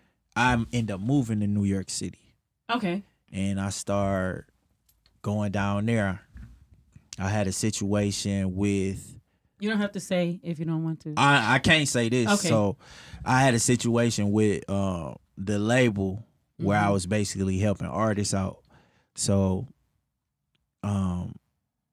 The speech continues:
Speaker 1: yeah, it was a few, few songs you might have heard, but I can't, you know,
Speaker 2: Okay.
Speaker 1: speak on that.
Speaker 2: We got you.
Speaker 1: Yeah,
Speaker 2: Some,
Speaker 1: so.
Speaker 2: some major songs, some maybe radio
Speaker 1: Yeah,
Speaker 2: songs. Okay.
Speaker 1: mm-hmm.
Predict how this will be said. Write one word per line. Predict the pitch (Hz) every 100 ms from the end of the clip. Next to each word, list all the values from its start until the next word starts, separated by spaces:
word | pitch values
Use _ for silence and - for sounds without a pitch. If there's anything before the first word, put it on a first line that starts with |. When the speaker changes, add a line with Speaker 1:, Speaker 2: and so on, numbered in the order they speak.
| _ -
Speaker 1:
yeah, | 117 123 113
it | 117
was | 120
a | 120
few, | 120 135 135 127 123 107 - _ _ _ _ _ _ _ _ _ _ -
few | - 151 135
songs | - 139 135 131 127 120 - - -
you | 120
might | 131 123
have | 113
heard, | 117 131 127 117
but | 101
I | 110
can't, | 107 110 104 -
you | 110
know, | 104
Speaker 2:
Okay. | 143 107
Speaker 1:
speak | 101 139 -
on | 110 104
that. | 110 107
Speaker 2:
We | 247
got | 190 175 -
you. | 180 -
Speaker 1:
Yeah, | 110 113 113 104 104
Speaker 2:
Some, | - 262
Speaker 1:
so. | 254
Speaker 2:
some | 294
major | 247 233 208
songs, | 208 202 190 190 196
some | 185 175 170 151
maybe | 185 180 175 156 _
radio | 151 170 170 160 160 160 156
Speaker 1:
Yeah, | - 180 175
Speaker 2:
songs. | 160 156 127
Okay. | 143 143
Speaker 1:
mm-hmm. | 143 160